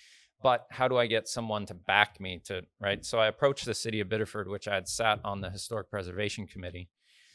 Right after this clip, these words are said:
And so I had connections there. And I said, "Why don't we do a thing,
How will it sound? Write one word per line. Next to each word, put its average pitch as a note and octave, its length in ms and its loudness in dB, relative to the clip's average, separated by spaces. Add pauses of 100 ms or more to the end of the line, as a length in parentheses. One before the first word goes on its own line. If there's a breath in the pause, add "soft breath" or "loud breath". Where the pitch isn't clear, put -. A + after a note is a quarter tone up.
(440 soft breath)
And A2+ 180 2
so A#2 140 4
I G#2+ 280 4
had B2+ 300 4
connections G2+ 520 -4
there. A2+ 400 2 (240)
And G#2+ 120 -2
I G2+ 100 0
said, G2+ 420 0
"Why A2 260 4
don't B2+ 200 0
we A#2+ 100 -2
do G#2 160 -2
a G2 60 0
thing, G#2 580 -2